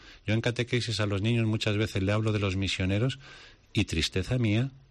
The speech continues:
cuando no saben lo que es un misionero. Bueno, de geografía ya no hablamos, porque explicando los belenes el año pasado, cuando hablaba, claro, yo ingenuo de mí, hablando del país de Benín,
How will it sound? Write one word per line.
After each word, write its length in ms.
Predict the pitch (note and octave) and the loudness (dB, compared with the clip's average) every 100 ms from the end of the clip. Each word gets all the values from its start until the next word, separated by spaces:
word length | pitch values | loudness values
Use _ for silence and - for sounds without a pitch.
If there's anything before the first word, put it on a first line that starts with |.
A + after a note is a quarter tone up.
| _ _ _ - | _ _ _ -14
cuando 320 | - D#2+ D2 | -4 -2 -2
no 140 | D2 | -4
saben 340 | E2 D2+ A2+ B2 | -4 0 2 0
lo 80 | C#2 | -2
que 120 | E2 | -4
es 80 | D#2 | -4
un 80 | D2 | -4
misionero. 580 | C#2+ C2+ D2 B2 A#2 - - - _ _ - | -4 -4 0 0 -2 -8 -20 -20 _ _ -8
Bueno, 260 | - B2 G2 - | -2 0 0 -2
de 100 | F2+ | -4
geografía 540 | - F#2+ F#2 F2 A2+ | 0 0 0 0 0
ya 120 | B2 | 2
no 60 | C3+ | 0
hablamos, 400 | F2+ B2+ F#2 E2+ - - - - - - - - | 0 0 -2 -6 -8 -10 -4 -4 -2 -4 -6 -6
porque 440 | - A2 - A2 A2 | -2 0 2 0 0
explicando 480 | G#2 A2+ A#2+ C3 C3 | 0 -2 -2 0 0
los 140 | C3+ | 0
belenes 420 | B2 B2+ C3 B2+ | 0 0 0 0
el 100 | A#2+ | 0
año 200 | B2+ B2+ | 0 0
pasado, 440 | B2 B2 C3 C3+ G#2+ | 0 -2 0 -2 -2
cuando 240 | G2 F#2+ | -2 -2
hablaba, 680 | G2+ A#2 A#2 A#2+ A#2+ A#2 A#2 | 0 2 2 0 0 0 -2
claro, 260 | A2+ C#3 F2 | -2 -4 -2
yo 140 | E2 | 0
ingenuo 440 | G#2 G2+ A#2+ A2+ A2+ | 0 0 0 2 2
de 100 | A#2 | 2
mí, 120 | B2+ | 2
hablando 360 | G2 F#2 G#2+ G#2+ | 0 0 0 0
del 160 | A2 | 0
país 300 | G2+ G#2+ A2 | 0 0 0
de 100 | G#2+ | 0
Benín, 380 | A2+ A#2 D3 D#3+ | 0 2 0 -2